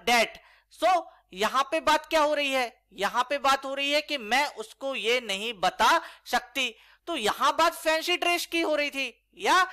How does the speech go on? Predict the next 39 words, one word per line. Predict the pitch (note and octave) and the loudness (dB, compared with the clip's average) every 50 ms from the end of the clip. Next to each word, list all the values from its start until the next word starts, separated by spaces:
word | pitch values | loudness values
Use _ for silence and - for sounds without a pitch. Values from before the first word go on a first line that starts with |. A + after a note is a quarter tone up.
| - - _ | -6 -20 _
फैंसी | - - C4+ C4+ C#4 C#4+ - E4+ F4 | -4 0 0 0 0 0 0 -2 -2
ड्रेस | F4 E4+ F4 F#4 F4+ | 0 0 -2 -2 -2
पार्टी | - - E4 D#4+ E4 E4 E4 F4 F4+ | -2 0 2 4 4 4 2 0 -2
की | D#4+ F4 | 0 0
हो | F4+ E4+ E4+ | 2 2 2
रही | E4 D#4+ D#4 | 2 2 0
थी। | D#4 D4+ C#4+ B3 - - - _ _ _ _ _ _ _ _ - | -2 -4 -6 -6 -8 -14 -20 _ _ _ _ _ _ _ _ -2
तो | - F#4 G#4 F#4+ - - _ - F#3 | 0 2 2 0 -2 -6 _ -16 -6
यहाँ | F3+ G3 A3 G#3+ - B3+ D4 D#4 D#4 | -2 0 0 2 2 2 0 2 2
पे | F#4 F4+ D#4 G3+ E3+ F3 F#3+ | 0 0 0 0 -4 -6 -6
जो | D#4 | -6
ऑप्शन | D4+ - - A#3+ B3+ - - - E4+ E4+ E4 | -4 -4 -2 -4 -4 -4 -2 -4 -4 -2 -2
गिवन | D#4+ E4 E4+ E4 E4 | -2 0 0 2 2
है | E4+ D#4+ | 0 -2
उसमें | - - B3 - - D#4+ D#4+ D#4+ | -2 -6 -10 -10 -6 -4 -2 -2
हम | C#4+ C4+ D4 D#4 | -2 -4 -6 -10
थर्ड | _ - B3 A#3+ C4 C4 B3+ | _ -4 0 0 0 0 0
पर्सन | - C#4 B3+ - C#4+ C#4 C4+ | -2 -2 -2 -2 -4 -6 -4
को | - C#4+ | -4 -4
लेके | C4+ A#3 A#3+ A#3 - B3+ B3 | -2 -2 -2 -4 -4 -6 -4
भी | A3 C4 E4 F4+ E4 - - - _ - | -2 -2 -2 -4 -4 -8 -16 -10 _ 2
आ | A3 A#3 B3 | 2 4 4
गए | B3 C4+ C4+ B3+ | 4 2 2 2
हैं | B3 C4+ C4+ | 0 -2 -4
कि | - C#4+ | -6 -6
"मैं | C4 C#4 | -6 -6
उसके | C4+ G#3 A3 - - - C4+ B3+ | -6 -6 -8 -10 -8 -4 -4 0
बारे | A#3+ A#3+ A3 G#3+ A3+ A#3 | 2 2 2 2 2 0
में | A#3+ C4 B3+ | -2 -4 -4
नहीं | G#3+ F#3+ F#3+ G#3 A#3+ A#3+ | -2 -2 -2 -2 -4 -4
बता | G3+ G3 F#3+ - - - C#4+ E4 D#4+ - - - - _ | -2 -2 -2 0 2 4 4 4 2 -2 -8 -20 -20 _
सकती।" | - - B3 B3 - - C4+ B3+ A#3+ A3 - _ _ _ | -2 -2 -2 -2 -4 -4 -4 -4 -4 -4 -8 _ _ _
ये | F3+ E3+ A3 C#4 | -8 -4 -2 -2
कौन | C#4 - D4 D4 | -2 0 -2 -2
बोलेगा? | C#4+ C#4 C#4+ C#4 C4+ C4+ A#3+ C4 A#3+ | -2 0 0 0 0 2 2 2 2
ये | G#3+ G#3+ A#3+ D4+ F4+ A4 - - - _ _ _ - | 2 2 0 0 -2 -2 -4 -14 -20 _ _ _ -2
किरण | D#4 D#4+ E4 E4 E4 | 0 2 2 2 2
बोलेगी। | D4+ D#4+ D#4 D4+ D4+ C4+ B3+ C4 A#3+ - - - - - - _ _ _ _ E3+ E3+ C#4+ | 0 0 2 0 0 -2 -2 -4 -6 -6 -12 -20 -20 -20 -20 _ _ _ _ _ 0 0
But | E4 D#4 - - | 0 0 0 -4